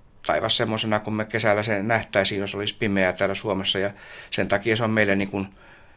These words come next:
siinä mielessä outo, että näitä tähdistöjä, vaikka ne tuttuja tähdistöjä ovatkin, ne on ehkä vähän oudossa suunnassa, koska kesällä taivas on niin vaalea, että niitä yleensä ei näe. Tämä on oikeastaan tämä loppukevään viimeiset yöt ovat semmoisia, että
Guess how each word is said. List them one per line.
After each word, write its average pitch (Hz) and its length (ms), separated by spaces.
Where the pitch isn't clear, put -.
siinä 107 260
mielessä 95 360
outo, 92 640
että - 440
näitä 92 260
tähdistöjä, 95 800
vaikka 87 240
ne 101 120
tuttuja 101 420
tähdistöjä 104 480
ovatkin, 98 360
ne 98 80
on 98 100
ehkä 95 220
vähän 98 200
oudossa 98 320
suunnassa, 98 420
koska - 320
kesällä 95 340
taivas 104 320
on 107 60
niin 104 160
vaalea, 95 280
että - 160
niitä 92 180
yleensä 95 360
ei 98 100
näe. 98 180
Tämä 123 160
on 127 60
oikeastaan 127 360
tämä 120 140
loppukevään 104 800
viimeiset 98 440
yöt 95 220
ovat 101 200
semmoisia, 95 440
että 95 220